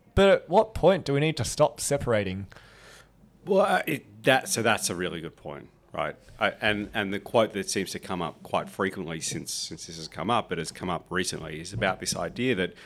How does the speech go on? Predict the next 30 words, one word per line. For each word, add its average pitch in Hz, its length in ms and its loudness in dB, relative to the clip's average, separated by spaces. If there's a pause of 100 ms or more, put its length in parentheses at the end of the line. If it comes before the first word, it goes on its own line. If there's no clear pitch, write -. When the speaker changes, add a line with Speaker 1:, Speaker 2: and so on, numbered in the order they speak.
(220)
Speaker 2:
you 117 80 2
know, 110 60 2
in 110 80 0
twenty 156 260 6
years' 98 180 2
time, 90 600 2 (1300)
the, 120 260 6
the 117 160 2
label 113 640 8
of 110 240 2
an 107 140 2
E 113 180 2
P 104 400 0
or 95 220 -2
a 95 60 -4
physio 95 560 -2
or 90 220 0
a 87 60 -4
chiro 90 680 0
or 90 200 -2
anything 90 680 -4
osteo, 95 680 -4 (160)
Speaker 1:
Hmm. 135 240 -6 (440)
Speaker 2:
it's - 220 -6
not 131 280 2
going 131 220 4
to 123 80 4
mean 104 560 2
as 95 180 -2
much 95 560 -4